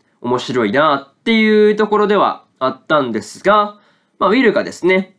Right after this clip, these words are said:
どの神様にどんな誓いを立てるのかっていうところもね、楽しみなところではありますね。まあ、そういうところで、三つ目の感想である、成人の日に向けてというところ、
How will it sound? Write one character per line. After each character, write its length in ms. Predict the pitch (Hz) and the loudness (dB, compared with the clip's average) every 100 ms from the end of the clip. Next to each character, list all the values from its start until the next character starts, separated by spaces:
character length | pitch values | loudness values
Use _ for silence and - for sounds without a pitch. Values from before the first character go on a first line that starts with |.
| _ | _
ど 100 | 160 | 0
の 100 | 185 | 0
神 220 | 196 226 185 | 2 0 0
様 240 | 156 113 | 0 -2
に 220 | 101 - 120 | -6 -10 -4
ど 120 | 147 | -2
ん 100 | 180 | 0
な 140 | 180 | -2
誓 240 | 165 - 165 | -4 -2 -2
い 40 | |
を 40 | |
立 140 | 165 135 | -2 -4
て 100 | 131 | -4
る 100 | 139 | -2
の 160 | 117 | -2
か 120 | 110 196 | -2 -2
っ 300 | - _ _ | -4 _ _
て 80 | 226 | -2
い 280 | 220 220 | 2 2
う 60 | 214 | 0
と 100 | 208 | 0
こ 120 | 220 | 0
ろ 80 | 226 | 0
も 120 | 156 | 0
ね、 260 | 131 139 - _ _ - | -2 -6 -8 _ _ -4
楽 220 | 147 147 | 0 0
し 120 | 147 | -2
み 120 | 135 | -4
な 140 | 104 - | -6 -8
と 180 | - 113 | -12 -8
こ 100 | 110 | -4
ろ 120 | 104 | -2
で 120 | 196 | 0
は 400 | 220 202 147 - | 2 2 0 -2
あ 40 | |
り 120 | 104 98 | -10 -10
ま 120 | 98 | -14
す 180 | - 135 | -12 -2
ね。 340 | 160 160 - _ _ _ _ _ _ _ _ - | -2 -2 -10 _ _ _ _ _ _ _ _ -10
ま 60 | |
あ、 20 | |
そ 160 | - 220 | -2 0
う 60 | 214 | 2
い 60 | |
う 120 | 208 202 | 2 2
と 120 | 190 | 0
こ 120 | 175 | 0
ろ 140 | 165 | 0
で、 380 | 160 233 233 - _ _ _ | 0 0 -2 -10 _ _ _
三 180 | 170 170 | -2 -2
つ 120 | 175 | 0
目 120 | 185 | 0
の 140 | 143 101 - | 0 -4 -6
感 260 | 151 127 123 | -2 -2 -2
想 280 | - 110 | -4 -4
で 100 | 104 | 0
あ 80 | 131 | 2
る、 300 | 202 - - _ _ _ | 2 -2 -10 _ _ _
成 280 | - 190 185 | 0 2 2
人 180 | 185 | 2
の 100 | 185 | 0
日 140 | 185 202 | 2 0
に 100 | 139 | 0
向 160 | 135 | -2
け 140 | 147 131 | -2 -2
て 260 | 104 - _ _ _ - | -4 -8 _ _ _ -2
と 140 | 180 | 2
い 200 | 175 165 | 4 2
う 60 | 156 | 0
と 140 | 143 | -4
こ 120 | 143 | 0
ろ、 320 | 196 226 - | 2 0 -2